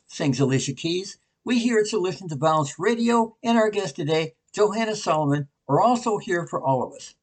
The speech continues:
All of you listening to our program today and everyone else, regardless of where you come from. Welcome, friends. You are listening to Solutions to Violence, and we're glad you have joined us. Solutions to Violence airs on W F M P one oh six point five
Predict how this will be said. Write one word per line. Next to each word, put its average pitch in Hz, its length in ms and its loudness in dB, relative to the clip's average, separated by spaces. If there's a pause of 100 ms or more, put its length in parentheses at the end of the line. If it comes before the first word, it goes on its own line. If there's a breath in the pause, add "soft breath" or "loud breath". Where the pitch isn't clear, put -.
(120)
All 240 180 4
of 226 140 0
you 214 140 -4
listening 160 380 -6
to 170 160 -4
our 139 120 4
program 139 420 0
today 160 480 -2 (220)
and 131 80 2
everyone 220 460 0
else, 151 400 0
regardless 165 500 0
of - 80 -6
where 165 140 -2
you 151 160 -4
come 120 260 -4
from. - 240 -10 (500 soft breath)
Welcome, 214 360 0
friends. 175 440 -6
You 240 140 0
are 196 140 2
listening 175 500 -4
to 151 140 -4
Solutions 202 480 -6
to 160 60 -10
Violence, 170 440 0
and 165 100 -6
we're 175 140 -2
glad 151 380 -2
you 147 80 0
have 139 180 -2
joined 113 340 -6
us. - 220 -20 (220)
Solutions 226 480 -2
to 175 40 -8
Violence 170 360 -2
airs 190 320 -4
on 143 160 -2
W 202 320 0
F 175 160 -4
M 156 160 -6
P 147 240 -2
one 143 240 -4
oh 208 100 -6
six - 240 -12
point 147 340 -4
five 123 300 2